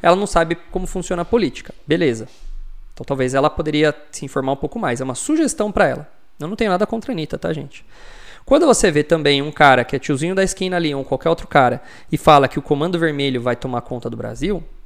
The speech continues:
também eu não vou ficar acreditando nisso. Eu tenho minha cabeça, eu ponho ela pra funcionar e eu vou fazer minha própria pesquisa. Eu quero, é isso que eu, que eu quero dizer pra vocês. Põe o cérebro pra funcionar, vai atrás das informações,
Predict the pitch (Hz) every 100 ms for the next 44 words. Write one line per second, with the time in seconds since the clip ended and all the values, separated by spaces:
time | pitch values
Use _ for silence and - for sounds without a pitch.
0 | - - - - - - 381 269 156 160
1 | 131 131 127 - - 127 117 - - -
2 | - - - - - - - 143 127 -
3 | 139 117 113 120 - - - - - -
4 | - - 143 127 127 214 311 214 202 -
5 | 139 - 123 123 147 - 170 - 240 139
6 | 156 208 - 190 143 165 - 123 139 196
7 | 202 190 170 156 160 - - - - 131
8 | 139 - 147 147 - - 180 - 180 175
9 | 175 170 165 170 170 220 - 143 - -
10 | 156 226 - 175 175 - 170 190 - 208
11 | 147 - - - - 147 208 - 151 135
12 | 143 143 143 143 - 131 135 -